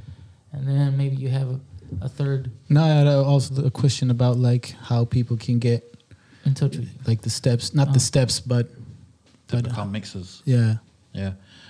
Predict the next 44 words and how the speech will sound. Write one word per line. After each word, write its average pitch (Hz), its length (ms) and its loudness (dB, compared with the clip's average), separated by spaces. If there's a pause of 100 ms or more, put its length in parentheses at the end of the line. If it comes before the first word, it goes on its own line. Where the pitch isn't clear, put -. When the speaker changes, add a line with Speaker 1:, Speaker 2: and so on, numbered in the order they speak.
(120)
Speaker 3:
Um, 104 460 0 (800)
wait, 104 120 -4
which 107 260 -6
question 110 260 -2
do 101 60 -2
you 98 60 -6
want 95 100 -8
me 98 60 -10
to 92 60 -10
answer 95 220 -10
first? 98 300 -12
'Cause 95 100 -6
there's 90 160 -2
three 113 140 -2
of 101 60 0
them 98 80 0
and 95 60 0
I 95 40 0
Speaker 1:
Whatever, 92 80 -2
Speaker 3:
forgot 104 160 0
the - 120 -6
Speaker 1:
bro, 151 100 -2
Speaker 3:
first 151 120 -4
Speaker 1:
whatever. 139 120 4
Speaker 3:
two, 120 60 -4
Speaker 2:
Take, - 40 0
take 165 100 6
Speaker 3:
like 143 80 -2
Speaker 2:
the 151 80 4
one, 139 260 6
Speaker 3:
<laughs> 135 120 6
Speaker 2:
uh, 117 580 6
take 143 220 2
the 147 80 4
one 131 260 4
with, 120 220 2
uh, 117 300 4 (180)
how 123 160 2
people 120 300 2
can, 117 320 4
uh, 107 380 2 (240)
achieve, 120 440 2
uh, 110 240 2 (340)
Speaker 3:
Achieve. 104 480 -8